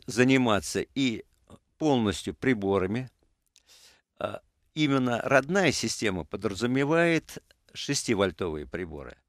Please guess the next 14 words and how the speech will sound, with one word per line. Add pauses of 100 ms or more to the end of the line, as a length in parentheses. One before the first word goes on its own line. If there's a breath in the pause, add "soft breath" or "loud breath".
(320)
Так
что,
чтобы
что-то
сделать,
пришлось (120)
где-то (580 soft breath)
добавлять
какие-нибудь
внутренности
от
двенадцативольтовых
приборов
наших,